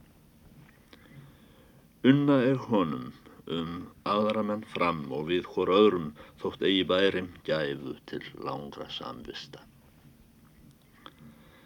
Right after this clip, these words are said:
Var það í málum okkrum, svara bræðra,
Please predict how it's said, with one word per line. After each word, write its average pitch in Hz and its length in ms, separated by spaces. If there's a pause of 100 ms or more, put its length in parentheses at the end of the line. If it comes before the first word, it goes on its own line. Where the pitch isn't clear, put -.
(200)
Var 98 140
það 95 180
í 90 60
málum 127 400 (180)
okkrum, 113 380 (760)
svara 110 320
bræðra, 107 400